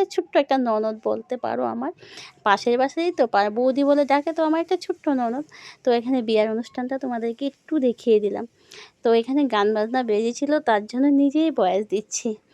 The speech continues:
তো যাই হোক, এভাবে <laughs> যতবার সাতবার ঘোরাতে হয়, সাতবার ঘোরাচ্ছে, দেখেছো? এবার দেখো, এবার দেখো কন্যাকে খুব ভালো করে দেখে দেবো। এবার দেখো বরকে।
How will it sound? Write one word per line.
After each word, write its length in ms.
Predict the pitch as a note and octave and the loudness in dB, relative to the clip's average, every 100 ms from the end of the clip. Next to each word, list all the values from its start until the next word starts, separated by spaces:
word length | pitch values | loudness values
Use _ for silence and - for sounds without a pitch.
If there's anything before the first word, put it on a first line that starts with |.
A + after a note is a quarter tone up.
| _ - - _ | _ -20 -20 _
তো 80 | C#4 C4+ | 2 4
যাই 260 | B3 A#3 A3 | 4 4 4
হোক, 180 | B3 C#4 B3 | 4 2 2
এভাবে 420 | A#3 C#4+ - D4+ | 4 4 6 6
<laughs> 200 | B3 G#3 | 6 2
যতবার 360 | A#3 B3 B3 B3+ | -4 -2 -2 -2
সাতবার 460 | - A#3+ A3 B3 | -2 -2 0 -2
ঘোরাতে 380 | A3 A#3 A3+ A#3+ B3+ | -2 -2 -2 0 2
হয়, 140 | C#4 | 2
সাতবার 420 | - G#3+ G3+ A3+ A3 | 0 -2 0 -2 0
ঘোরাচ্ছে, 340 | A3+ G#3 A3 | 0 0 -2
দেখেছো? 360 | A3+ C#4+ F4 A3 G#3+ - - - | -2 0 0 -2 -4 -14 -20 -2
এবার 240 | D4+ G4 E4 | 2 4 4
দেখো, 260 | F#3+ F#3+ F#3+ | 4 4 2
এবার 280 | - C#4 D#4 | 2 2 4
দেখো 200 | B3 B3 | 2 0
কন্যাকে 480 | G#3 G#3 G#3 G3+ A3+ | 0 2 2 2 -2
খুব 180 | - C4 | -4 -6
ভালো 180 | A#3 A#3 | -2 -2
করে 140 | A3+ A#3 | 0 -2
দেখে 180 | A#3+ | -2
দেবো। 200 | B3 D#4+ F4+ | -2 -2 -2
এবার 360 | C4 G3+ G3+ G3+ | -2 0 0 -2
দেখো 340 | G3+ G#3+ - D#4+ E4+ - | -4 -6 -2 0 0 2
বরকে। 480 | G3+ G3 G3+ G3 | 2 2 -2 -8